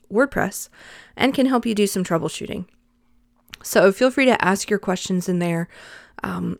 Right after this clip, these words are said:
I'm gonna just leave that door open to questions about WordPress until I see that it's, like, taking over or something, although I don't know why it would.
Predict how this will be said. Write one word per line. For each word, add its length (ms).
I'm 160
gonna 180
just 220
leave 140
that 160
door 200
open 300
to 140
questions 360
about 200
WordPress 500
until 320
I 140
see 300
that 180
it's, 180
like, 140
taking 340
over 340
or 100
something, 500
although 140
I 40
don't 160
know 60
why 140
it 100
would. 260